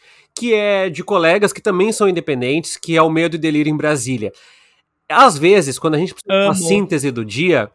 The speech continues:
Speaker 1: é, o, o Cristiano Botafogo lá e o, e o resto do pessoal, eles me fazem rir muito, porque é uma desgraça, mas tem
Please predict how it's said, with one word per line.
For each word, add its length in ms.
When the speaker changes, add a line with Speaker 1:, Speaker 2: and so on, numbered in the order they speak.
Speaker 1:
é, 380
o, 480
o 40
Cristiano 400
Botafogo 560
lá 200
e 100
o, 200
e 40
o 40
resto 280
do 60
pessoal, 480
eles 180
me 100
fazem 360
rir 140
muito, 380
porque 180
é 40
uma 140
desgraça, 640
mas 240
tem 320